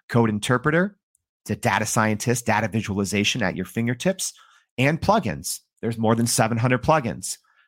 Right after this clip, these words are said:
I think the plugins, uh, kind of, um, ecosphere will be bigger than, you know, any app store there is out there. So plugins bring a world of information, and the ability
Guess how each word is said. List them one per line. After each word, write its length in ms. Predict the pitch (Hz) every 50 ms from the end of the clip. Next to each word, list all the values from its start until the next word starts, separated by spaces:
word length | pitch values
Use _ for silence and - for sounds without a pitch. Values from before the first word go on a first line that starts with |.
| _ _ - -
I 240 | 120 120 127 135
think 340 | 143 - - 147 147 135 -
the 80 | - 101
plugins, 760 | - - - 147 139 131 139 135 135 131 131 127 - - - _ -
uh, 320 | - 123 120 120 110 110
kind 200 | - - 131 123
of, 180 | 110 104 - - _ _ _ _ _ _ _ -
um, 260 | 95 92 101 101 - _ -
ecosphere 720 | 196 190 - 190 165 147 - - 175 170 165 185 190 180 - _ _ _ -
will 100 | 117 113
be 120 | 127 123
bigger 460 | 110 92 127 180 185 170 170 160 147
than, 280 | 139 143 135 131 123 120
you 120 | - 120
know, 200 | 113 107 101 - -
any 240 | 196 190 185 170 -
app 220 | 147 143 139 -
store 240 | - - 135 127 117
there 160 | 107 113 104
is 140 | 101 98 92
out 200 | 90 87 85 -
there. 160 | - - -
So 240 | - - 104 78 - - - - - -
plugins 400 | 190 190 190 165 165 151 117 -
bring 240 | 143 135 127 123 120 - - _ _ _ -
a 40 |
world 400 | 127 117 117 135 185 202 208 185
of 100 | 185 156
information, 640 | 151 147 139 - 135 117 107 101 101 - 110 101 90
and 160 | - 120 117
the 80 | 107 104
ability 580 | 98 - - 165 180 165 135 135 123 104 -